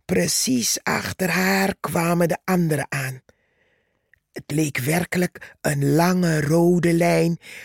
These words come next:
die vanaf het wilde ananasveld tot aan de stam van Purperhart liep.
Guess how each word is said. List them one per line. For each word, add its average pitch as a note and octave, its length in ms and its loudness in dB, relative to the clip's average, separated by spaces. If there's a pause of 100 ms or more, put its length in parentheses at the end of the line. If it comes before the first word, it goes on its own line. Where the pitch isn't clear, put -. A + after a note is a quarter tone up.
(140)
die F#3 300 2
vanaf F#3 380 2
het D#3+ 240 -2
wilde G3+ 420 6
ananasveld G3+ 960 0 (360)
tot A#3+ 260 4
aan G3 200 2
de E3+ 100 2
stam G#3+ 840 0
van F#3+ 420 0
Purperhart D3+ 720 0
liep. C3+ 300 -6